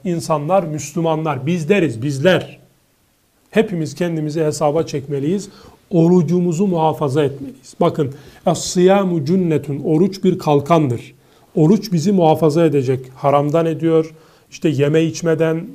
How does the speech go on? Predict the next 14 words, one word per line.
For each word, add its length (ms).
muhafaza 500
ediyor. 440
Yeme 240
içme 280
olmayınca 600
nefis 440
biraz 300
ne 60
oluyor? 360
Nefsin 420
en 340
güzel 440
yola 300
geleceği 720